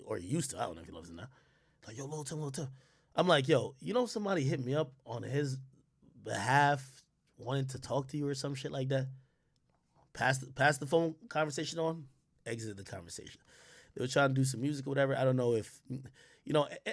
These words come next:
a-, and this, this is the angling of just everything. I think Tim is probably gonna say, like, he finessed six nine. I don't know, bro. I, bro, I don't, yo, it's rap shit, man. <laughs> Like, you know what I mean? I don't know.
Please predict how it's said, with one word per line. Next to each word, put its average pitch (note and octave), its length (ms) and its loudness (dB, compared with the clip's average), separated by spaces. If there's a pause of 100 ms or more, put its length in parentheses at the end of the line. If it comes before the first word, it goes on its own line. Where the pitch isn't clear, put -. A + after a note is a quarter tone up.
a-, A3 120 0
and G3+ 80 2
this, A#3+ 160 6
this A#3+ 200 2
is A#3 60 2
the F#3 160 2
angling D#3+ 380 10
of C3+ 100 6
just C3 220 6
everything. C#3 400 4
I C#3+ 80 2
think D3 240 0
Tim D3 220 0
is C3 100 2
probably B2+ 220 2
gonna A#2 140 0
say, G#2 420 -2 (1400)
like, G#2 300 -4 (800)
he A#2+ 240 -6
finessed G#2+ 540 -6
six D3 240 -4
nine. C#3+ 560 0 (840)
I - 80 -6
don't - 160 -12
know, - 160 -20
bro. - 100 -20 (400)
I, - 60 -14 (160)
bro, D3 120 -10 (100)
I E3 60 -8
don't, F#3 100 -12 (440)
yo, A3+ 140 4
it's G#3 160 -2
rap D#3+ 340 2
shit, C3+ 320 0
man. B2+ 340 -2
<laughs> C3+ 40 2
Like, F3+ 220 8
you G#3 60 4
know A3 60 12
what A#3 60 12
I - 20 10
mean? B3+ 240 10 (960)
I G3+ 100 12
don't A#3+ 120 10
know. A#3 280 6